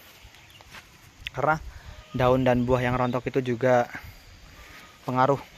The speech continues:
dari asupan nutrisi yang kurang, seperti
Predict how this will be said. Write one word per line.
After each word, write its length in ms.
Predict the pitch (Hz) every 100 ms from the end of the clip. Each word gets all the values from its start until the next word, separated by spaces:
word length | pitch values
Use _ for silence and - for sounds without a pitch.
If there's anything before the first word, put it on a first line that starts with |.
| -
dari 400 | 107 104 113 117
asupan 560 | 113 120 123 - 120 123
nutrisi 400 | 117 120 - 123
yang 80 |
kurang, 400 | 113 120 117 107 - - - - - - - - - - - - - - -
seperti 320 | - 120 117